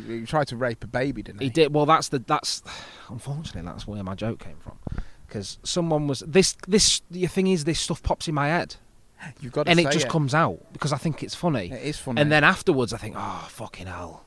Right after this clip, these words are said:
Speaker 1: No, say it.
Speaker 2: So someone went, "Oh, he's been done for attempted rape of a baby." I went, "Attempted? How hard can it be?"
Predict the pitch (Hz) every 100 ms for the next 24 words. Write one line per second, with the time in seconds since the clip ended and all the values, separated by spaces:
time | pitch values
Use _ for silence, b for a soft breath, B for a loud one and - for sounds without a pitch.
0 | - 143 123 - 131 131 101 - - -
1 | 127 123 - - - - 175 160 160 156
2 | 175 165 139 - 131 147 156 147 123 -
3 | 135 127 117 123 - 117 117 143 151 95
4 | 92 123 - 226 196 92 135 202 - 123
5 | 90 78